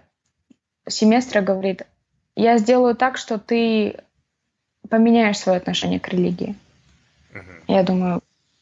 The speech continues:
Speaker 1: «Вау, это же очень громкое заявление». Думаю, «Хорошо». И в конце семестра я узнаю такую историю, историю про Джоба. М, Джоб всегда жил хорошо и правильно. Он всегда молился.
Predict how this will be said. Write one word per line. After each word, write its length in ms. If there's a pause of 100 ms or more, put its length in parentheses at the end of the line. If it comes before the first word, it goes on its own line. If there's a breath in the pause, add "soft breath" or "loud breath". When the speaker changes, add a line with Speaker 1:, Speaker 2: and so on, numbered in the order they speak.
(160)
Speaker 1:
«Вау, 340 (100)
это 200
же 100
очень 240
громкое 340
заявление». 600 (120)
Думаю, 240
«Хорошо». 500 (220)
И 60
в 80
конце 340
семестра 640 (240)
я 240
узнаю 320
такую 280
историю, 580
историю 420
про 220
Джоба. 520 (600 soft breath)
М, 480
Джоб 300
всегда 340
жил 160
хорошо 520 (260)
и 100
правильно. 500 (180)
Он 160
всегда 300
молился. 640